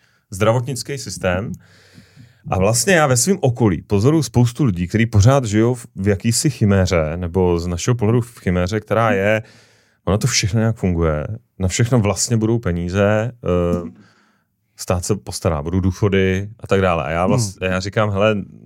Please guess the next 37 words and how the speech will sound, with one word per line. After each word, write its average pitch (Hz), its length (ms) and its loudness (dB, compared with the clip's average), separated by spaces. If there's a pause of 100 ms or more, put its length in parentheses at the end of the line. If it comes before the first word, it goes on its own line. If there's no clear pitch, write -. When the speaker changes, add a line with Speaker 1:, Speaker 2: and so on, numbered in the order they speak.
Speaker 1:
hm, 110 300 -2 (180)
ne. 87 240 0 (640)
Teď 120 260 0
jsme 117 320 0
tam, 107 520 0
teď 107 140 -2 (140)
je 113 80 0
maximum 107 400 2
a - 80 2
už, 113 260 0 (260)
teď 110 120 0
už 120 100 8
bude 120 240 6
jenom 113 240 4
hůř, 92 380 0
jo." 71 200 -4 (960)
Ehm, 95 160 -4 (180)
tak - 160 -4
jak, 120 120 -2 (220)
jak 135 160 -6
vy 156 60 -4
to 95 140 -8
vidíte? 82 360 -10 (880)
Speaker 2:
No, 123 240 2
eh, 117 40 -4 (440)
já 123 100 0
začnu 151 300 -2
optimisticky, 104 680 -8 (200)
jo. 87 260 -10 (140)
Eh, 92 380 -10 (140)
já 117 140 0
vlastně 143 300 0
jako 151 200 -2
tleskám 135 560 -2
téhletý 123 380 -10
vládě, 90 460 -8 (240)
že 98 580 -4